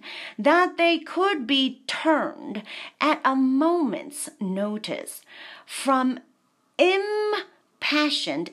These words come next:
impassioned prayer for a wife's or son's soul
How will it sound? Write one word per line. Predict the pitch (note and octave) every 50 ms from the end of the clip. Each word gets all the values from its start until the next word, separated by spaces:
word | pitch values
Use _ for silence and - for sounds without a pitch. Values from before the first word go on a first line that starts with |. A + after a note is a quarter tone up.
| - _
impassioned | - D4 - C4 D#4+ E4+ D#4+ E4 B3+ A3+ F3 E3+ - - - - - - - -
prayer | - - - - - - - - - - - - - - _
for | - F#3+ F3+
a | - E3+
wife's | E3+ D3+ C#3+ D3 D3 - D2 G#2+ - E3+ F#3+ - - - - - - _
or | - - D#3 D#3
son's | D#3 - - - - F3+ C#3 E2+ D2+ G2 B2 C3+ - - - _ _
soul | - - - - - - - - - B3 B3 C4+ B3 F#3 - - - D#2 E2+ A2 F#3 A3+ A3